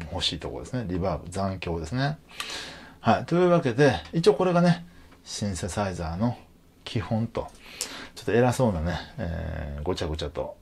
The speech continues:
うん、座学みたいなことを言わせていただきましたけれども、えー、高校生の時かな。一生懸命、ごちゃごちゃごちゃ。おっと、すいません。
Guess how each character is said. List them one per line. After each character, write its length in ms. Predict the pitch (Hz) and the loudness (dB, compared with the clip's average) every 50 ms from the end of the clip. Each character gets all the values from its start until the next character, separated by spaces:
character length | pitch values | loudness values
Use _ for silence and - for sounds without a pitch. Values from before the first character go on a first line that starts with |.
| _ - - | _ -12 -10
う 420 | 82 76 73 73 73 76 80 85 | -8 -8 -8 -8 -8 -8 -6 -6
ん、 80 | 90 90 | -4 0
座 140 | 95 107 | 2 4
学 260 | 113 117 110 - - 101 | 4 4 2 2 2 2
み 100 | 104 104 | 2 2
た 100 | - 82 | 0 -2
い 40 | |
な 60 | 76 76 | -4 -4
こ 120 | 80 80 | -4 -4
と 100 | 78 76 | -2 -2
を 400 | 73 73 73 71 76 78 78 78 76 | -2 -2 -2 -4 -4 -6 -8 -8 -8
言 160 | 71 71 71 | -8 -6 -6
わ 120 | 73 76 | -6 -6
せ 80 | - - | -6 -8
て 40 | 90 | -6
い 40 | 78 | -4
た 100 | - 92 | -2 -2
だ 80 | 101 | -2
き 80 | - 113 | 0 -2
ま 80 | 107 | -2
し 40 | 104 | -2
た 60 | - | -2
け 80 | 90 80 | -2 -2
れ 60 | 76 | -2
ど 100 | 71 78 | 0 4
も、 200 | 92 113 110 - - - - - - - - - - - - - - - - - - - - - - - - - - - - - - - - - | 6 6 4 4 2 -10 -16 -16 -14 -12 -12 -10 -10 -8 -8 -8 -10 -10 -12 -14 -16 -16 -18 -18 -16 -14 -14 -12 -10 -10 -12 -14 -14 -10 -2 2
え 380 | 107 107 110 110 104 101 92 | 4 4 6 6 4 4 2
ー、 40 | 82 - | 0 2
高 200 | - 110 107 104 | 4 6 6 8
校 180 | - 160 156 | 8 8 8
生 100 | 131 120 | 8 6
の 80 | 107 90 | 4 2
時 160 | 82 92 85 | 2 -2 -2
か 160 | - - 101 | -2 -2 0
な。 340 | 98 117 135 151 151 147 135 - - - - - - - - - - - - - - - - - - - - - - _ - - - - - | 2 4 6 6 6 6 4 0 -4 -10 -14 -18 -20 -20 -12 -8 -8 -8 -8 -10 -18 -20 -20 -20 -20 -20 -20 -20 -20 _ -20 -20 -18 -14 -10
一 100 | - - | -8 -6
生 100 | - 101 | -6 -4
懸 160 | 90 - 92 | -2 -2 0
命、 220 | 87 82 82 80 80 - - - - - - - - - - - - - - - - - - - - - - - - - - - - - - - - 101 | 0 0 -2 -2 -6 -10 -18 -20 -20 -20 -20 -20 -20 -20 -20 -20 -20 -20 -20 -16 -12 -10 -8 -6 -6 -6 -6 -6 -6 -6 -6 -6 -8 -10 -10 -10 -8 -6
ご 120 | 87 87 | -6 -4
ち 80 | 78 - | -4 0
ゃ 60 | - | 2
ご 80 | - - | 4 6
ち 100 | - - | 6 8
ゃ 40 | |
ご 100 | - - | 8 8
ち 100 | - - | 8 6
ゃ。 80 | - - - - - - | 4 0 -2 -6 0 6
お 140 | 135 156 | 8 8
っ 60 | 156 - - - | 8 6 4 0
と、 120 | - 127 - | 2 4 4
す 120 | - - | 4 2
い 40 | 107 | 0
ま 60 | 101 | 0
せ 80 | - | -2
ん。 60 | - | -2